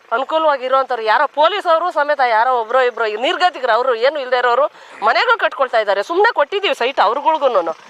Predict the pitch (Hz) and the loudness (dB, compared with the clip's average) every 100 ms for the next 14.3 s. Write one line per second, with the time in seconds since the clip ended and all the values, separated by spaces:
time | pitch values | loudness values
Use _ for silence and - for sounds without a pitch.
0 | - - 214 415 480 427 415 427 311 202 | -20 -4 0 2 2 2 2 2 4 4
1 | 233 370 - - 370 466 480 466 427 403 | 4 2 -4 -4 0 2 4 2 2 2
2 | 349 480 427 415 392 349 339 494 539 523 | 0 0 -2 0 0 2 0 2 2 2
3 | 349 330 480 359 285 285 370 - - - | 4 2 2 2 2 2 0 -6 -20 -20
4 | - - - 339 330 427 370 302 311 339 | -20 -6 -2 2 2 2 0 2 2 2
5 | 330 269 214 254 311 294 381 392 330 269 | 4 2 0 -2 0 2 0 -2 -2 0
6 | 254 226 - 370 392 302 392 - 262 294 | 0 -2 -2 0 0 -2 -2 -2 -2 -2
7 | 302 220 170 160 - - - - 262 349 | -4 -4 -4 -6 -8 -20 -20 -2 0 2
8 | 453 - 302 440 494 466 247 339 311 427 | 4 4 2 0 2 2 0 0 0 2
9 | 440 392 370 339 320 311 294 302 330 330 | 0 0 0 0 0 0 2 2 0 2
10 | 311 403 - - 381 480 339 302 381 339 | 2 2 -2 -2 0 2 2 0 0 0
11 | 262 285 269 330 294 262 294 277 185 147 | 2 0 0 0 0 0 0 0 -2 -8
12 | - - - 311 508 539 523 440 311 339 | -16 -20 -4 0 2 2 2 0 -2 0
13 | 427 494 285 285 381 349 - 480 466 370 | 0 0 2 4 4 2 0 0 2 2
14 | 440 453 | 2 -2